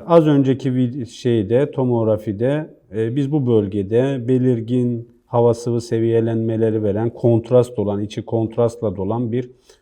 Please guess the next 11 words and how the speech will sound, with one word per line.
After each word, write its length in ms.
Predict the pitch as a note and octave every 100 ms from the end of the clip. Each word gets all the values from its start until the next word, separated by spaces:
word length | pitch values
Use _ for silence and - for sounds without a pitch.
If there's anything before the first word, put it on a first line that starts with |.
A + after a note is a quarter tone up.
| -
koleksiyon 640 | - C3 B2 B2 B2 A2
görmüştük. 560 | G2 F2+ F2+ E2+ - D3 - _ _ _ -
Bu 100 | E3
koleksiyon 640 | D#3 C3 A#2+ B2 A#2+ A#2
neredeyse 580 | D3+ D3 B2 A2+ - A2+
kaybolduğunu 680 | B2+ C3 A2+ G2+ F2+ C3 E3+
ama 260 | A#2 A#2+
havanın 320 | D#3 C#3+ A2
sebat 440 | C#3 - B2 C3 B2
ettiğini 500 | G#2 - F#2+ F2+ E2
gördük. 460 | F2 E2+ A2+ D3+